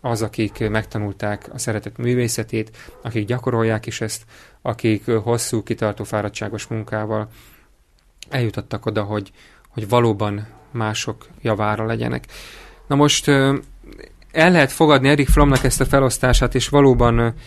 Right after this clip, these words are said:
ö, segítség és támpont nekünk is, de,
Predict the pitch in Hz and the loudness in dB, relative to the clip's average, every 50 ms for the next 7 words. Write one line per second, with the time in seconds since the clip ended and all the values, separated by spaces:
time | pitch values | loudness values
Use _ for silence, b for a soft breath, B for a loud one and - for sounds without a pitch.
0 | B B B B B B B - 147 131 123 123 131 135 - - 151 139 131 131 | B B B B B B B -4 -2 0 0 0 0 0 0 2 2 4 4 2
1 | 120 - - 135 117 120 117 - - - 135 131 127 117 - - 120 117 113 - | 0 0 0 0 2 2 0 0 2 4 4 4 4 2 0 0 -2 -2 -2 -4
2 | - - 139 131 131 - 123 120 117 - - 123 135 135 - - B B B B | -4 -2 -2 -2 0 0 0 0 0 0 0 0 0 0 -2 -6 B B B B
3 | B B B B B B - 143 127 117 127 120 120 120 120 123 | B B B B B B -8 -6 0 4 4 6 6 6 4 4